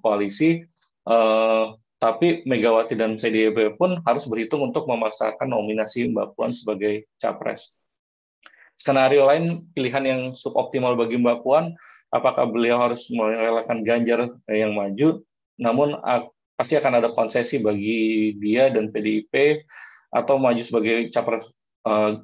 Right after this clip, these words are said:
capres Ganjar meski peluangnya ini cukup tipis, eh, wallahu alam, saya nggak tahu, nggak berani prediksi. Eh, cuman, eh, kita mungkin yang paling pas adalah, eh, nikmati dulu keseruan politik,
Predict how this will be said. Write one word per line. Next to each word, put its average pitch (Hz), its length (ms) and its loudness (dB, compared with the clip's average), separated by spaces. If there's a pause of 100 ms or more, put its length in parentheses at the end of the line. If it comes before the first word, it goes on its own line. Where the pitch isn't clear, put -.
capres - 480 -6
Ganjar 120 320 2
meski 120 320 -2
peluangnya 110 360 0
ini 107 80 -4
cukup 110 200 -8
tipis, - 480 -2 (380)
eh, 110 160 4
wallahu 117 480 4
alam, 113 320 2
saya 120 160 0
nggak 107 240 0
tahu, 107 240 2
nggak 104 120 0
berani 104 280 -2
prediksi. 110 560 0 (540)
Eh, 107 520 4 (220)
cuman, 123 300 0 (100)
eh, 110 600 4 (1200)
kita 131 640 4
mungkin 123 560 -4 (420)
yang 110 320 -4
paling 110 300 -2
pas 123 160 0
adalah, 117 320 2
eh, 107 260 0
nikmati 107 480 -2
dulu 110 380 2
keseruan 101 400 -6
politik, 104 420 -4